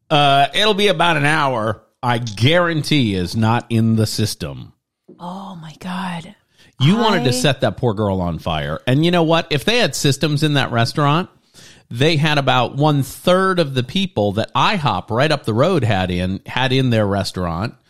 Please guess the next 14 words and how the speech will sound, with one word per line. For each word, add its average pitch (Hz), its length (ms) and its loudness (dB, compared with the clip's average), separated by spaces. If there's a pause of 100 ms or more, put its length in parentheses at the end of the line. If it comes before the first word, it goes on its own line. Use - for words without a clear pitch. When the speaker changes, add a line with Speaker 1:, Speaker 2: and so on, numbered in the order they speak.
(360)
Speaker 1:
And 117 240 0
ihop, 135 640 0
we 107 160 -2
walked 160 420 0
in 151 160 2
and 104 160 0
sat - 460 -2
right 101 540 -2
down 95 300 -2
because 101 300 -4
they 107 100 -2
have 101 160 -2
a 131 40 0
system. - 480 -4